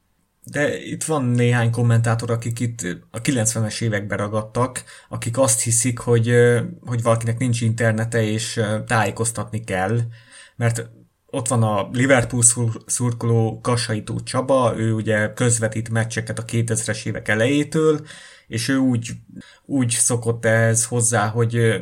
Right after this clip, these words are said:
folyamatosan mondja így a pletykákat, akkor a Zümi is ilyen, hogy ő is elég sok pletykát mond azért, de hogy is mondjam, azért rengeteg, ö, forrás van, és ezek, ezek a pletykák, amik itt a Boros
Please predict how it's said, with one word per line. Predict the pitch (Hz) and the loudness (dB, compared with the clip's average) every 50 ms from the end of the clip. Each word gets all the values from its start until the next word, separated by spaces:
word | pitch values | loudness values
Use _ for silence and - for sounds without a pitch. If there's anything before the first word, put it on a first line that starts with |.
| 90 - | -6 -6
folyamatosan | - 123 120 107 101 98 92 104 107 - 113 107 | -2 0 0 0 0 -2 -4 -6 -6 -4 -4 -4
mondja | 101 104 104 101 101 98 101 | -4 -4 -4 -4 -4 -4 -4
így | 101 101 90 104 | -4 -4 -4 -2
a | 98 85 82 - - - _ _ _ | -2 -4 -4 -6 -10 -18 _ _ _
pletykákat, | 110 127 139 135 - - - 120 110 110 107 - 104 95 104 - - - - - - | 0 0 0 0 0 -2 0 2 2 2 0 0 -2 -2 -2 -2 -6 -12 -14 -12 -12
akkor | - 117 - 120 113 | -12 -8 -6 -6 -6
a | 113 | -2
Zümi | 104 107 135 143 143 139 131 | 0 2 2 4 4 2 2
is | 127 117 117 - - | 2 0 0 0 0
ilyen, | 123 117 113 113 110 | 2 2 2 2 2
hogy | 107 110 101 110 | 0 -2 -2 0
ő | 117 120 120 | 2 2 2
is | 117 117 - | 2 2 2
elég | 113 113 117 117 117 | 2 4 4 2 0
sok | - - 120 117 117 | 0 -2 -2 -2 0
pletykát | 123 113 113 - - 120 107 107 - | -2 -2 -2 -2 -2 -2 -2 -2 -2
mond | 117 113 110 113 110 110 | -2 -2 -2 0 0 0
azért, | 110 107 107 107 107 110 110 110 - - - - - - - - - _ _ _ _ | -2 -2 -2 -2 -2 -2 -2 -4 -6 -14 -20 -20 -20 -20 -20 -20 -20 _ _ _ _
de | 131 127 135 - - - - - | -6 -4 -4 -4 -6 -8 -12 -8
hogy | 117 139 170 156 | -2 0 0 2
is | 147 120 - | 2 0 -2
mondjam, | 135 127 120 117 113 | -2 0 2 2 2
azért | 117 123 139 143 127 - - - - - _ _ _ _ | 2 2 2 0 0 -2 -6 -10 -16 -20 _ _ _ _
rengeteg, | - 135 151 175 185 165 139 120 113 127 120 117 | -2 4 6 8 8 8 6 4 4 2 2 2
ö, | 120 117 113 117 - - - | 2 2 2 0 -4 -6 -8
forrás | - - 135 131 127 120 120 120 120 117 - | -6 -2 0 0 2 4 4 4 4 2 0
van, | 120 120 127 135 139 120 | -2 -2 -2 -2 -2 -2
és | - 120 120 - | -4 -4 -2 -4
ezek, | - - - - - 135 123 120 143 131 - - - - - - _ | -4 -6 -8 -6 -4 -2 0 0 0 0 -2 -8 -14 -14 -14 -4 _
ezek | 143 143 156 - - | 0 0 0 0 0
a | 113 | 2
pletykák, | 117 139 139 123 117 143 127 117 135 | 4 4 4 4 2 -2 0 0 0
amik | 123 120 120 131 | 0 0 0 -2
itt | 123 117 - | -2 -2 -2
a | 120 | -2
Boros | 117 135 135 127 117 117 | 0 0 0 -2 -2 -4